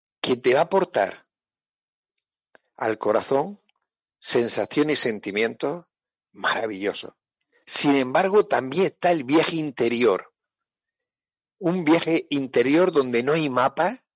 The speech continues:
donde no hay barrera, donde no hay frontera, donde no se necesita el dinero,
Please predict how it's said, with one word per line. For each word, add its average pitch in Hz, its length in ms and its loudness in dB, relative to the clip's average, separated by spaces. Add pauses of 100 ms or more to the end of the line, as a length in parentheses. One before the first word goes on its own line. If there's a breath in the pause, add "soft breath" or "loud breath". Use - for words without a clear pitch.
(580)
donde 123 280 0
no 123 60 0
hay 156 80 2
barrera, 147 680 2 (420)
donde 127 300 -2
no 139 40 -2
hay 170 80 0
frontera, 117 680 2 (360)
donde 135 380 2
no 156 180 0
se 202 200 2
necesita 143 340 -2
el 127 160 4
dinero, 110 520 0